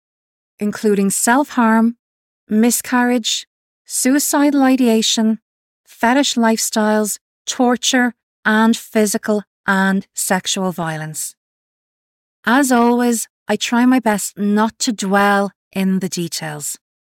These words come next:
and to just tell you the story of the case in the best way that I can.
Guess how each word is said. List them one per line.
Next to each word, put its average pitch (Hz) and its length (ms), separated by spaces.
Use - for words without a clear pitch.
and 208 160
to 208 80
just 226 260
tell 240 320
you 254 140
the 240 100
story 240 460
of 254 140
the 262 80
case 196 500
in 196 120
the 185 100
best - 440
way 180 160
that 175 180
I 170 80
can. 156 380